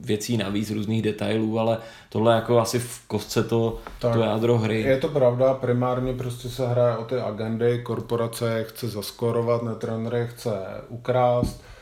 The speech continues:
Speaker 2: A plus jsou nějaký speciální strategie pro ty korporace, kdy se dá hrát přímo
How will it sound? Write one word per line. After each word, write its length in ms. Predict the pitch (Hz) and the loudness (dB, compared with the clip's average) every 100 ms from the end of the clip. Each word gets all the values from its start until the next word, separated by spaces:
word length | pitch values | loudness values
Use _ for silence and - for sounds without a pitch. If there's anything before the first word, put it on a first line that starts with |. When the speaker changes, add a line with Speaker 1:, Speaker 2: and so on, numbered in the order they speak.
| - - | -20 -12
Speaker 2:
A 200 | 110 110 | -4 -2
plus 460 | 110 - 131 127 123 | -2 2 4 4 0
jsou 460 | - - - 123 117 | -6 -4 -4 -2 0
nějaký 640 | 117 110 - 123 120 110 | 0 -2 -4 -2 0 -2
speciální 1080 | - - 101 - 120 113 113 117 117 117 110 | -6 -6 -8 -2 2 4 4 2 0 -2 -4
strategie 680 | - - 113 113 110 117 113 | -8 -6 -4 -2 -2 0 0
pro 160 | 117 | -2
ty 160 | 110 120 | -6 -6
korporace, 680 | 120 110 101 113 110 113 117 | -4 -6 -4 -2 -2 -2 -4
kdy 180 | 107 104 | -6 -6
se 180 | - | -4
dá 200 | 110 110 | 2 2
hrát 340 | 104 110 110 - | 2 2 0 -2
přímo 580 | - - 110 110 113 | -10 -6 -2 -2 -2